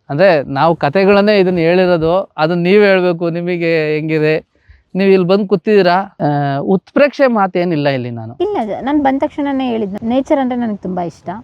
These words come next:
Speaker 2: ನೇಚರ್ ಮಧ್ಯದಲ್ಲಿ ಈ ಥರದ್ದೊಂದು ಪ್ರಶಾಂತವಾದ ವಾತಾವರಣ ಇದೆ ಅಂತ, ಅದ್ರಲ್ಲಿ ನಿಮ್ಮ ನಾಲೆಡ್ಜ್ ಶೇರಿಂಗ್ ಆಗಿದ್ದು ನಮ್ಗೆ ನಿಜವಾಗ್ಲೂ ಖುಷಿ ಆಯ್ತು. ಯಾಕೆಂತ ಹೇಳಿದ್ರೆ ನನ್ಗೊಬ್ಳಿಗೆ ಶೇರಿಂಗ್ ಆಗ್ಲಿಲ್ಲ,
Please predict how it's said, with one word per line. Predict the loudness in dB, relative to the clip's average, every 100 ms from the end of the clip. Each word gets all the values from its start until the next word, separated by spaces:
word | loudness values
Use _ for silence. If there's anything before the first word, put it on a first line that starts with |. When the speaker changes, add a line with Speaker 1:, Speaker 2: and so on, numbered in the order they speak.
| _ -6
Speaker 2:
ನೇಚರ್ | -4 -2 -2
ಮಧ್ಯದಲ್ಲಿ | -2 -2 -2 -2 -2
ಈ | -2
ಥರದ್ದೊಂದು | -4 -4 -4 -6 -6
ಪ್ರಶಾಂತವಾದ | -8 -10 -8 -8 -4 -4 -4
ವಾತಾವರಣ | -4 -4 -6 -8 -8
ಇದೆ | -10 -10
ಅಂತ, | -12 -14 -14 -16 -16 _ -12
ಅದ್ರಲ್ಲಿ | -6 -2
ನಿಮ್ಮ | -2 -2 -2 -2
ನಾಲೆಡ್ಜ್ | -4 -4 -4 -4 -6 -6
ಶೇರಿಂಗ್ | -6 -6 -4
ಆಗಿದ್ದು | -6 -6 -6
ನಮ್ಗೆ | -6 -6
ನಿಜವಾಗ್ಲೂ | -6 -6 -6 -4 -4 -6
ಖುಷಿ | -8 -8 -8
ಆಯ್ತು. | -8 -8 -12 -14 -20 -12
ಯಾಕೆಂತ | -6 -4 -2
ಹೇಳಿದ್ರೆ | -2 -4 -6 -6 -6 -12 -20 -6
ನನ್ಗೊಬ್ಳಿಗೆ | -2 0 2 2 0
ಶೇರಿಂಗ್ | -2 -2 -2 -2
ಆಗ್ಲಿಲ್ಲ, | -4 -4 -8 -10